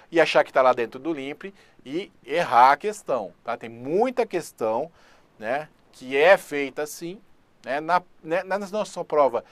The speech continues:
fica mais difícil, no certo e errado é mais fácil de errar, mas aí a gente vê, toma cuidado, tá? Que normalmente, né, numa questão lá de múltipla escolha, vai estar lá, os, são cinco, né? Aí você vai ver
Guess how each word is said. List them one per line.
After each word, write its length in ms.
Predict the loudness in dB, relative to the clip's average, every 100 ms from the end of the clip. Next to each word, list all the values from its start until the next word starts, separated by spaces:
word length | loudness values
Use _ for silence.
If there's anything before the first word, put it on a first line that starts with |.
| -20 _
fica 240 | -10 0 2
mais 160 | 2
difícil, 360 | 0 -6 -8 -10
no 60 | -4
certo 260 | 0 0
e 40 | -2
errado 420 | 4 6 6 2 _ _ -6
é 100 | -2
mais 300 | 0 -2 -2
fácil 340 | 0 0 -2
de 80 | -6
errar, 360 | -4 2 2 2 _ _ 0
mas 240 | 0 2
aí 160 | 0 -2
a 40 |
gente 240 | -6 -10
vê, 360 | -10 -6 -4 -6 _
toma 220 | -2 -2
cuidado, 680 | -2 -8 -2 4 6 6 2 _ _
tá? 220 | -4 -4
Que 140 | -4 -8
normalmente, 840 | -6 -4 -6 -6 -10 -10 -14 -20 _ _ _ -6
né, 120 | -6
numa 200 | -2 -4
questão 320 | -6 -10 -6
lá 80 | -6
de 80 | -8
múltipla 280 | -16 -16
escolha, 400 | -18 -10 -2 0
vai 100 | 2
estar 140 | 2 4
lá, 80 | 2
os, 100 | 0
são 360 | -14 -10 -8
cinco, 540 | -8 -6 -6 -8 -12 -10
né? 200 | -8 -10 _ -4
Aí 120 | -2
você 140 | -2 0
vai 160 | 0
ver 260 | 0 -4 -8